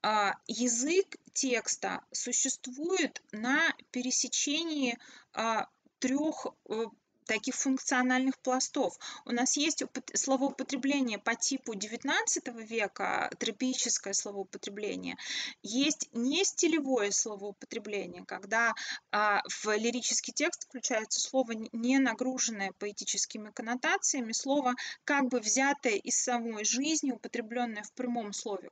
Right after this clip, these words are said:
э, в с-, в с-, м, в смысле, например, кресло. И слово "миф", а,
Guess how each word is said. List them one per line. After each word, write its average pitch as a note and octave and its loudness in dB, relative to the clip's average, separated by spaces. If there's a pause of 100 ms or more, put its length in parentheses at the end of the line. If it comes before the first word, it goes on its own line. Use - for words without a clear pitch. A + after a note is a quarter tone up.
э, G3+ -8
в G3 -10
с-, - -4
в - -10
с-, - 0 (100)
м, G#3 -12 (360)
в - -14
смысле, A3+ -6
например, G3+ -16
кресло. G3+ -10 (460)
И C4+ 4
слово C#4 0 (400)
"миф", B3+ 0 (360)
а, G#3+ 4